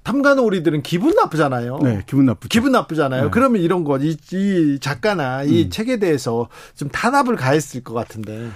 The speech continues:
Speaker 2: 아, 이 천팔백삼십육 년에 초연, 그러니까 공연이 됐는데,
Speaker 1: 네.
Speaker 2: 어, 처음에는 많은 사람들이 환호했대요.
Speaker 1: 네.
Speaker 2: 이 풍자의 미학이라 그러는데 한마디로 얘기하자면은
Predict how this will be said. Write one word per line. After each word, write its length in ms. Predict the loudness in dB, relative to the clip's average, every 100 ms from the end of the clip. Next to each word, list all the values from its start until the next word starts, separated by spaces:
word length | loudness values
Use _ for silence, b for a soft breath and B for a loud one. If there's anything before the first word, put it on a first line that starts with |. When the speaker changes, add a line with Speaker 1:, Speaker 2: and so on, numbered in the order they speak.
| -4
Speaker 2:
아, 220 | 2 4 6
이 760 | 6 6 8 8 8 6 4 -2 _ _
천팔백삼십육 1600 | -2 2 4 6 4 2 0 0 0 -2 _ -8 -4 2 6 6
년에 600 | 6 6 6 4 2 -2 -8 _ b b b
초연, 420 | -2 2 4 2 -2
그러니까 280 | -2 0 0
공연이 420 | 2 4 6 4
됐는데, 540 | 4 2 2 2 0 -2
Speaker 1:
네. 240 | -8 -8 -10 B B -8
Speaker 2:
어, 100 | -8 -6
처음에는 420 | -2 2 4 4
많은 220 | 4 4
사람들이 260 | 4 2 2
환호했대요. 760 | 2 4 4 2 2 2 0 -4
Speaker 1:
네. 120 | 2
Speaker 2:
이 320 | 4 4 2 -2 b b b b -12
풍자의 460 | 2 4 4 4
미학이라 420 | 4 4 4 4 2
그러는데 400 | 2 2 2 0
한마디로 420 | 2 2 4 2
얘기하자면은 640 | 2 2 2 4 2 0